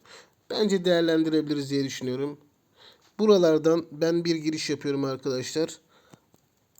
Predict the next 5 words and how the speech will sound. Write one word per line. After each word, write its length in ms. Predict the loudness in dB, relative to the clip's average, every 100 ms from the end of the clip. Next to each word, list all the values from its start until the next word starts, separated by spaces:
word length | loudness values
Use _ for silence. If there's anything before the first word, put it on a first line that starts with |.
| -4
Al 280 | 2 2 2
diyorum. 340 | 0 -2 -8 -16 _ _ _ _ _ 0
Bakalım 440 | 0 2 0 2 4
neler 240 | 2 2
yapacağız. 560 | 0 -4 -6 -6 -8